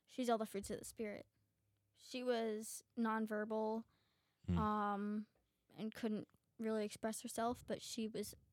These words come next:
Speaker 1: all the fruits of the Spirit.
Speaker 2: Hmm.
Speaker 1: And after I heard him say that, I thought about it, and I'm like, "She is. She's so loving and compassionate, and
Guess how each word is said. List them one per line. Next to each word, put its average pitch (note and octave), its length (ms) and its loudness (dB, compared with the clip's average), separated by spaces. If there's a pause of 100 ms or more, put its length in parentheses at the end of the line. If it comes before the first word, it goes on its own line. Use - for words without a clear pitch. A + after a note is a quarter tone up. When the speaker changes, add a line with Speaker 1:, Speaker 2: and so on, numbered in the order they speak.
Speaker 1:
all G#3+ 200 6
the G#3+ 60 -2
fruits - 280 -4
of G#3+ 60 -4
the G3+ 80 -4
Spirit. G#3 440 -4 (280)
Speaker 2:
Hmm. G3+ 60 -18 (280)
Speaker 1:
And A#3 260 4
after A3+ 300 4
I A#3 100 4
heard B3 240 -2
him A3 100 -4
say C#4 220 0
that, D4+ 140 2
I A3 120 -4
thought A3 260 -2
about G#3+ 320 -2
it, G#3 120 -8
and G#3+ 120 -6
I'm G#3+ 140 -2
like, A3+ 360 -4 (640)
"She B3+ 280 0
is. C4+ 200 0
She's B3 220 -4
so A#3 300 0
loving A#3 640 -2 (640)
and A3 500 -2
compassionate, A#3 1080 -4 (120)
and A3+ 640 -2